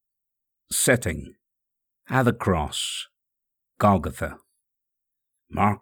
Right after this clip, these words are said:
chapter fifteen, verses twenty-two to thirty-one. As we passed gardens and tombs along the highway,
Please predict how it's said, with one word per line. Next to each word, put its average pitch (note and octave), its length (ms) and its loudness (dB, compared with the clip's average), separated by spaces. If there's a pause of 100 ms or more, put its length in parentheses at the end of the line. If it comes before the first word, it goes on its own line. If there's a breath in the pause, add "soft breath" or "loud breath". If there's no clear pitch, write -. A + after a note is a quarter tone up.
chapter A#2 320 0
fifteen, - 680 -4 (360)
verses G2+ 460 0
twenty-two F2 680 0
to G2 120 -4
thirty-one. D#2 720 -4 (1040)
As G#2+ 320 2
we G2 100 4
passed - 600 -4
gardens F#2+ 680 2
and D#2 180 -4
tombs G2+ 540 2
along F2 360 -2
the E2+ 100 -2
highway, D2+ 720 -6